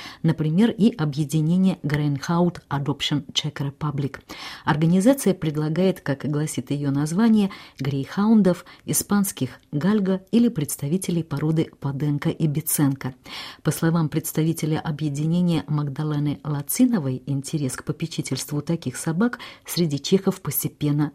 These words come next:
растет. Новые владельцы активно обмениваются опытом в рамках клуба попечительства гончих. Сотрудники объединения осуществляют комплексную программу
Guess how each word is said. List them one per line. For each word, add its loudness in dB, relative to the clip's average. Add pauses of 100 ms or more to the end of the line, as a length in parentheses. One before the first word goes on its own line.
растет. -4 (540)
Новые 2
владельцы 0
активно 4
обмениваются 2
опытом -2 (300)
в -2
рамках 0
клуба 4
попечительства -6
гончих. -4 (440)
Сотрудники 4
объединения 2
осуществляют 0
комплексную -2
программу 2